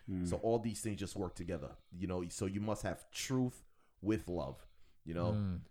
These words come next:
Speaker 2: So it was just, it just resonated with me 'cause we, you see that a lot in the world today, where you just see truth where it becomes brutality, or you see people have this fake love and it's just total hypocrisy. You know what I'm saying? So it has to be a combination for it to balance it out.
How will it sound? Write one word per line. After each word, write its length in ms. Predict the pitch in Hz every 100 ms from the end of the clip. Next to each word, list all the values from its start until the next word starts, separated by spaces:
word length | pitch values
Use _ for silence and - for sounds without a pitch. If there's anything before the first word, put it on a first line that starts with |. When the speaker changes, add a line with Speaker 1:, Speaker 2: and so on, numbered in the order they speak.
| -
Speaker 2:
So 280 | - 98 95
it 80 | 113
was 140 | 113
just, 220 | 107 92
it 40 | 101
just 220 | 117 107
resonated 360 | 110 104 104 92
with 80 | 87
me 80 | 82
'cause 240 | 95 82
we, 180 | 95 107
you 180 | 101 110
see 260 | - 120
that 180 | 104 92
a 40 |
lot 400 | 87 92 87 - - - -
in 100 | 82
the 80 | 90
world 260 | 87 82
today, 360 | - 90 80 - - - - - - -
where 380 | 95 90 80 - - -
you 80 | 92
just 240 | 85 110
see 100 | - 104
truth 440 | - 147 117 -
where 180 | 92 92
it 80 | 82
becomes 280 | - 101
brutality, 640 | 78 87 - 104 87 87 73
or 160 | 87 90
you 100 | 87
see 140 | 82
people 260 | 92 95 92
have 200 | 90 -
this 200 | 87 - - - -
fake 220 | 101 85
love 380 | 87 104 85 82 - - -
and 100 | 92
it's 100 | 98
just 220 | 90 92 -
total 220 | 110 90
hypocrisy. 680 | 71 - 87 - - - - _ _ - _
You 100 | 82
know 80 | 90
what 40 | 90
I'm 20 |
saying? 120 | 98
So 120 | - 90
it 80 | 101
has 220 | 101 104
to 60 | 98
be 100 | 95
a 40 |
combination 680 | - 101 87 92 104 98 87
for 140 | -
it 120 | 85 -
to 80 |
balance 480 | 78 78 92 92 92
it 80 | 90
out. 220 | 98 -